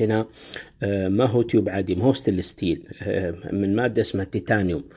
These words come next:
وعشان كذا مثل هذه المبادلات الحرارية تكون غالية جدًا. الشاهد، لا نطول في الكلام.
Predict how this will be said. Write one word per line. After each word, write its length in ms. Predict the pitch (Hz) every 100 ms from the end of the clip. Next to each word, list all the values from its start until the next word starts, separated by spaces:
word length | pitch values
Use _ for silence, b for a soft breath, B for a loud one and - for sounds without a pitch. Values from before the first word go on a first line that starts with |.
| b b -
وعشان 320 | 87 95 98
كذا 220 | 131 107
مثل 240 | 107 101
هذه 180 | 104 98
المبادلات 460 | 98 95 104 113 95
الحرارية 240 | 101 113
تكون 240 | - - 113
غالية 320 | 120 98 85
جدًا. 340 | 80 - 69
الشاهد، 440 | 107 - 123 82 - B B
لا 120 | 143 151
نطول 340 | 147 110 92
في 100 | 90
الكلام. 320 | 80 90 76